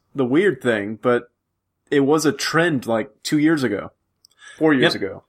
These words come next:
Speaker 2: And I think that that trend died off, and rightfully so, and I think that everything that is left over from that is trying to find a place to, um, like, justify its existence, and I think that the Old Republic ended up in a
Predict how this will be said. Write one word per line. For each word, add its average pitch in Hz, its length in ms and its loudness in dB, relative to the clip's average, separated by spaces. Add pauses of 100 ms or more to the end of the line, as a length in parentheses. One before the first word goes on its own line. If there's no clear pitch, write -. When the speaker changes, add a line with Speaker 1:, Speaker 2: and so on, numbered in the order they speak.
(120)
Speaker 2:
And 147 120 4
I 147 80 4
think 226 220 0
that - 420 0
that 139 180 2
trend 139 540 -2
died 117 360 0
off, 117 380 0
and 98 340 -8
rightfully 113 480 0
so, 117 360 2
and 107 100 -4
I 101 60 -4
think 147 260 -6
that 120 220 2 (320)
everything 143 500 0
that 131 140 0
is 107 160 -2
left 107 420 -2
over 120 480 0
from 110 280 -6
that 113 220 -2
is 104 180 -4
trying 120 480 2
to 117 100 -2
find 113 260 -2
a 107 60 0
place 117 580 -2
to, 107 600 0 (260)
um, 101 800 0
like, 117 220 -2
justify 139 640 2
its 120 200 -2
existence, 147 600 -2
and 131 100 0
I 117 80 -4
think 147 220 -8
that 135 140 -4
the 120 80 0
Old 123 180 0
Republic 113 480 0
ended 110 240 -2
up 113 180 4
in 120 60 0
a 104 120 0